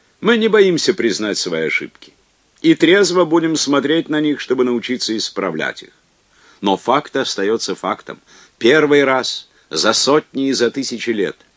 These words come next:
обещание ответить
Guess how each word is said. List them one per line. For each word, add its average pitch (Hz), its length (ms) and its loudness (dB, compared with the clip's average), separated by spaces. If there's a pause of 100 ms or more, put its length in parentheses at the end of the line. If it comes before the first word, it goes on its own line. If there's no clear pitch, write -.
(380)
обещание 135 1080 2
ответить 127 840 -2